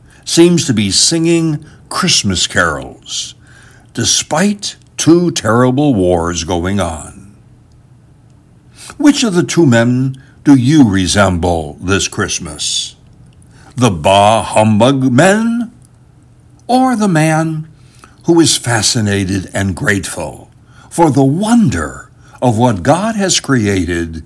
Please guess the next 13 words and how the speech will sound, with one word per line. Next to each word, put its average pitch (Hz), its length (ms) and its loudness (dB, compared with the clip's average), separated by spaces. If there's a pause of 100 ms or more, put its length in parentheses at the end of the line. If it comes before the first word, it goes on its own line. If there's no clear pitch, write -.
(260)
in 110 160 0
his 143 280 0
heart - 540 -4 (440)
this 90 220 -4
Christmas? - 840 -8 (1600)
Our 117 180 0
God 107 520 -4 (520)
is 123 240 4
the 117 120 0
God 185 560 0
of 165 160 -2
the 143 280 0
unexpected. - 1080 -4